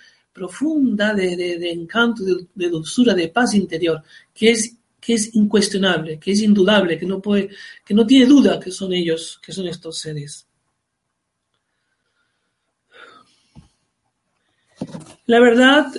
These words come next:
un ser que comienza a desenvolver su cuarto ojo puede ver simultáneamente a los seres de, de, de diez dimensiones. Eh, solamente tiene que aprender a modular su frecuencia y su luz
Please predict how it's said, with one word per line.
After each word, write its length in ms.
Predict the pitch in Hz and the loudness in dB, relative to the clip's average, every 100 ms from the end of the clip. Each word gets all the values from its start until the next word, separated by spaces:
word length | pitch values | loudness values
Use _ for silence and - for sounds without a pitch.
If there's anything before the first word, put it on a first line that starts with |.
| - _ _ - | -14 _ _ 2
un 180 | 254 | 4
ser 380 | 247 214 247 269 | 4 4 2 2
que 120 | 233 | -4
comienza 440 | 208 202 214 233 220 | -6 -2 0 0 -2
a 40 | |
desenvolver 480 | 214 208 190 190 233 | -2 -2 -2 0 0
su 160 | 214 196 | -2 -4
cuarto 460 | 202 226 226 185 | 0 0 -2 -2
ojo 400 | 196 202 170 175 | 0 0 -2 -8
puede 240 | 185 190 175 | -6 -6 -4
ver 300 | 180 190 208 | 0 0 0
simultáneamente 1120 | 196 170 170 185 175 175 175 175 196 - _ | -4 -6 -4 -4 -2 -2 -4 -4 -6 -8 _
a 100 | 233 | -2
los 220 | 214 196 | 0 -2
seres 380 | 175 170 180 180 | -2 -2 -2 -4
de, 220 | 175 165 190 | -6 -8 -8
de, 280 | 175 185 185 - - _ - | 0 0 -2 -12 -20 _ -6
de 400 | 165 185 185 165 | 0 4 4 2
diez 300 | 175 202 202 | 2 4 4
dimensiones. 1040 | 170 156 151 165 170 147 123 - - - _ _ _ _ - - - - - _ - | 2 -2 -4 -2 0 -2 -6 -10 -12 -14 _ _ _ _ -20 -20 -20 -20 -20 _ -8
Eh, 220 | 220 220 | -6 -4
solamente 560 | - 254 262 294 269 262 | 0 4 6 6 4 4
tiene 180 | 269 | 4
que 80 | 254 | 4
aprender 420 | 226 202 196 247 | 2 0 2 2
a 60 | 262 | 2
modular 320 | 208 190 214 | 2 2 -2
su 140 | 220 202 | -2 -6
frecuencia 520 | 160 156 220 254 226 | -8 -6 -2 -2 -2
y 40 | |
su 180 | 202 160 | -6 -6
luz 560 | 175 170 - - - | -4 -4 -6 -8 -12